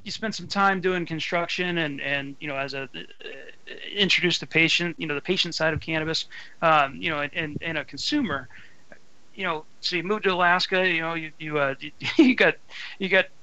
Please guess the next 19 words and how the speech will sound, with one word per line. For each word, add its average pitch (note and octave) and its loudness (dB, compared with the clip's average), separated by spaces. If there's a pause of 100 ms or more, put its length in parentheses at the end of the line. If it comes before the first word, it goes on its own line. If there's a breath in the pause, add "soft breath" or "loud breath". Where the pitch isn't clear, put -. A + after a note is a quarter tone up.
duped F#3+ -2
into, E3+ 0
uh, D3 4
mo-, E3+ -2
moving F3 0
to E3 4
Alaska D3+ 4
for D3+ 2
a - -2
short F3 0
period E3 0
of D3+ -4
time, D#3+ 2
get E3 -2
stuck E3+ -2
there E3 -2
for D3 -10
five D#3+ 4
years, F#3 2